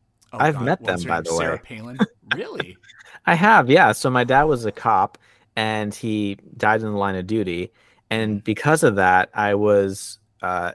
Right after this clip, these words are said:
Speaker 2: introduced to a lot of different people along the way. Like, they have Cop Week in Washington, D C.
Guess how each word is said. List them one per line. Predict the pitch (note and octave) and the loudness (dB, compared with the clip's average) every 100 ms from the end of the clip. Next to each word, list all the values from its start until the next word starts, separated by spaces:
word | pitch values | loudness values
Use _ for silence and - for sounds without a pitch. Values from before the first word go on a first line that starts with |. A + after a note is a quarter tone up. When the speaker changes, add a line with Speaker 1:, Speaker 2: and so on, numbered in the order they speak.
| _ | _
Speaker 2:
introduced | A#2+ A2 F#2+ G2+ F#2+ F#2 - | -12 -10 -10 -8 -6 -8 -6
to | G#2 F#2+ F#2+ - | -4 -2 -2 -2
a | |
lot | F#2+ F#2 | 0 0
of | F#2+ | -2
different | F#2+ F#2+ - | -4 -8 -8
people | F#2+ - F2 | -6 -4 -2
along | F2+ F2+ | -2 -4
the | F2+ | -4
way. | F2+ F2 F2 | -2 -2 -2
Like, | F2+ - | -4 -4
they | |
have | G2 G#2 - | -2 -2 -2
Cop | G2+ G2 - | -2 -2 -2
Week | G2+ G2 G2 - | -4 -4 -4 -6
in | G2+ | -4
Washington, | F#2 F2+ - F#2 G#2 | -2 -2 -4 -8 -6
D | F#2+ F#2 | -4 -4
C. | - F#2 F2+ F2+ | -4 -4 -2 -2